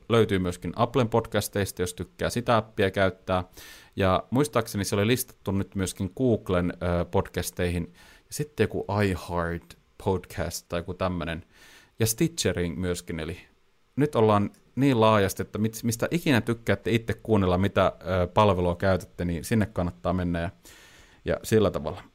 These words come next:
<clears throat> Ö, Hanne Kasi, tiedätkö, Sebu, milloin niitä lapsia tuodaan Suomeen sieltä leireiltä?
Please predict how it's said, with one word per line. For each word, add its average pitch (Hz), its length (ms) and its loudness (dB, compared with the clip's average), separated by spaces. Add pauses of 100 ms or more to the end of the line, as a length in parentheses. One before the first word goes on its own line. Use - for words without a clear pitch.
(100)
<clears throat> 143 60 2 (1500)
Ö, 104 320 4
Hanne 156 400 4
Kasi, 110 300 0
tiedätkö, 156 420 0
Sebu, 127 280 2
milloin 127 300 6
niitä 110 180 4
lapsia 113 380 2
tuodaan 92 440 4
Suomeen 95 400 2
sieltä 90 340 0
leireiltä? 90 560 0